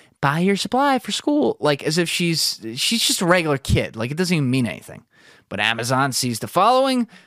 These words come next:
They say, "Oh, celebrity's kid. Okay, we'll pay her to put this out there." And who knows? Maybe they made some money on it. But now,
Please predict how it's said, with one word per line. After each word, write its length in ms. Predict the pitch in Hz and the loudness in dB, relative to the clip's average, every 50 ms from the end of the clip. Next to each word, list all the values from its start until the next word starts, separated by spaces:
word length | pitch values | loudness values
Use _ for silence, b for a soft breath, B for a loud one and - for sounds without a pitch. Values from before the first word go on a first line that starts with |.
| b b - | b b -12
They 140 | 110 90 98 | -10 -10 -6
say, 240 | - - 95 110 | -4 -4 0 2
"Oh, 160 | 156 220 240 - | 2 2 2 0
celebrity's 540 | - - 139 147 190 240 233 247 240 214 - | -2 -2 0 2 2 2 2 0 -2 -2 0
kid. 180 | - 247 233 | 2 2 4
Okay, 360 | 226 220 190 - 190 156 127 117 | 4 4 4 4 2 2 2 2
we'll 180 | 127 143 - | 0 -2 0
pay 240 | - 190 170 151 151 | 2 2 2 4 4
her 100 | 151 143 | 2 0
to 80 | 135 127 | 0 -2
put 160 | - 160 - | -4 -4 -6
this 160 | - 110 - | -6 -6 -4
out 200 | 120 95 85 - | -4 -4 -4 -6
there." 140 | - 80 85 | -8 -8 -6
And 120 | 95 160 | -4 -2
who 80 | 202 226 | -2 0
knows? 320 | 254 - 139 - - - | 2 0 0 0 -4 -6
Maybe 180 | 127 131 156 165 | -4 -2 0 0
they 140 | 160 160 156 | 2 2 0
made 200 | 156 151 147 143 | 0 -2 -4 -4
some 120 | - 143 | -6 -4
money 200 | 135 127 101 80 | -4 -4 -4 -6
on 100 | 50 50 | -10 -12
it. 280 | - - _ _ _ _ _ _ _ b b b b b b b b b b b | -16 -20 _ _ _ _ _ _ _ b b b b b b b b b b b
But 120 | - 117 | 0 2
now, 440 | 156 254 320 339 262 196 190 208 202 | 4 6 6 8 8 6 6 4 0